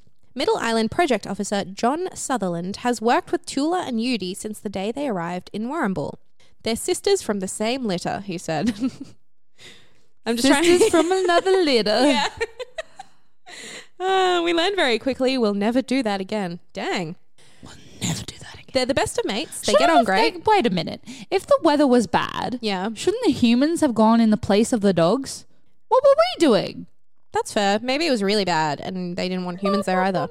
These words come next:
Speaker 2: no, no, no,
Speaker 1: But yeah,
Speaker 2: no.
Speaker 1: poor penguins.
Speaker 2: Poor penguins.
Speaker 1: Uh, they're the best of mates. This is in regards to Tula and Yudi.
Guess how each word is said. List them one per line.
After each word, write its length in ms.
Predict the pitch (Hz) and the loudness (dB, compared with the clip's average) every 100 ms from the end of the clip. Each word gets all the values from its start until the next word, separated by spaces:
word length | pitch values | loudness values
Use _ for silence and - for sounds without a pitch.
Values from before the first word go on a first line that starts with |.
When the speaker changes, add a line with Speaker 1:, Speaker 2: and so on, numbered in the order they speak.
| 466 | -6
Speaker 2:
no, 100 | 480 440 | -8 -8
no, 80 | 427 403 381 | -10 -12 -8
no, 80 | 381 | -4
Speaker 1:
But 80 | 320 | 0
yeah, 140 | 202 | 0
Speaker 2:
no. 60 | 254 | 2
Speaker 1:
poor 140 | 294 | 0
penguins. 540 | 285 277 180 175 - - | 0 0 -2 -4 -12 -10
Speaker 2:
Poor 100 | 349 | -10
penguins. 640 | 180 175 170 175 175 - - - | -8 -10 -10 -10 -12 -18 -20 -6
Speaker 1:
Uh, 280 | 208 208 208 | 0 0 0
they're 120 | 247 | 0
the 100 | 269 | 0
best 180 | 359 415 | -2 -2
of 40 | 196 | -2
mates. 240 | 233 - | -4 -6
This 160 | 196 - | -8 -6
is 100 | 185 | -4
in 120 | 185 | -4
regards 280 | 180 160 - | -4 -4 -6
to 60 | 185 | -10
Tula 460 | - 226 202 185 | -6 -4 -2 -2
and 160 | 156 185 | -2 -2
Yudi. 340 | 233 185 240 | -2 -2 -4